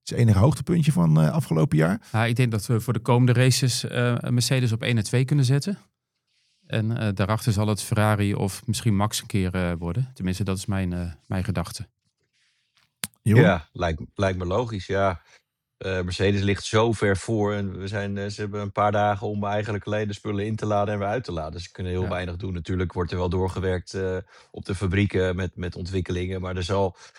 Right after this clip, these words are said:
Speaker 3: niet veel veranderen. En natuurlijk, Melbourne is altijd een apart circuit, omdat het ook een beetje een stratencircuit is. Maar
Speaker 1: Ja.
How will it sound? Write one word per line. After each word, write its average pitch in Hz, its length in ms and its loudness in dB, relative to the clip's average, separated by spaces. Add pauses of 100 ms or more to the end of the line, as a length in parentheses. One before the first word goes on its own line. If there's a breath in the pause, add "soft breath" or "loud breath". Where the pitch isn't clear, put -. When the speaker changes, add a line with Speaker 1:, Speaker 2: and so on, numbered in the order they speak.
(360 soft breath)
Speaker 3:
niet - 200 -8
veel 147 200 0
veranderen. 110 540 2
En 95 220 -6 (140)
natuurlijk, 101 360 -6
Melbourne 101 360 0
is 87 80 -4
altijd 95 220 -4
een 98 80 -4
apart 104 300 -4
circuit, 110 480 -2
omdat 98 200 -6
het 90 100 -6
ook 98 140 -8
een 90 80 -8
beetje 92 160 -4
een 92 60 -8
stratencircuit 110 720 -4
is. 120 200 -6
Maar 120 180 0
Speaker 1:
Ja. 135 180 6